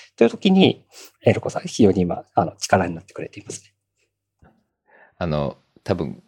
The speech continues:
Speaker 2: ダオって分かんない人もいるので、ちょっと説明すると、ディーエーオー、Decentralized Autonomous Organizationで、完全に分散型の組織って言っていて、で、多分最初できた時は、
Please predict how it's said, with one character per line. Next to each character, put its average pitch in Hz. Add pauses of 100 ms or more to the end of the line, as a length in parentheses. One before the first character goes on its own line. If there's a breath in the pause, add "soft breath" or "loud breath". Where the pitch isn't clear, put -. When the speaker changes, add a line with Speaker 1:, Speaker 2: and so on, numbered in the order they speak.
(120)
Speaker 2:
ダ 85
オ 92
っ -
て 95
分 87
か 104
ん 104
な 78
い 71
人 -
も 76
い 73
る 69
の 67
で、 65
ち -
ょ 90
っ -
と -
説 -
明 71
す -
る 65
と、 78
デ 82
ィ 92
ー 92
エ 87
ー -
オ 78
ー、 76
Decentralized 101
Autonomous 85
Organization 78
で、 73
完 113
全 110
に 101
分 113
散 113 (480)
型 -
の 151 (460 loud breath)
組 113
織 -
っ 69
て -
言 76
っ -
て -
い 73
て、 95
で、 127
多 190
分 156
最 226
初 277
で 214
き -
た 135
時 -
は、 113